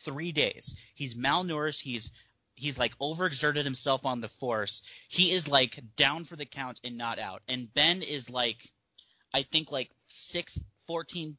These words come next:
to sixteen, somewhere in that. And the two of them go against twelve Sith Lords. And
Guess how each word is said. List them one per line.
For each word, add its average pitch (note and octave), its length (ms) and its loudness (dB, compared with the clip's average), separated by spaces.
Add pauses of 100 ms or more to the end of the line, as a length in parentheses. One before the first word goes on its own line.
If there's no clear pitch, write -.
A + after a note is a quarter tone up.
to C#3 100 -10
sixteen, D3+ 500 -4
somewhere C#3+ 440 -2
in A#2 180 -2
that. C3+ 280 2 (640)
And D3+ 120 6
the D#3+ 80 6
two G#3 220 2
of G3 40 4
them G3+ 160 0
go E3 220 2
against C#3 400 0
twelve D#3+ 400 4
Sith - 340 -2
Lords. G2+ 460 -6 (800)
And D3 340 4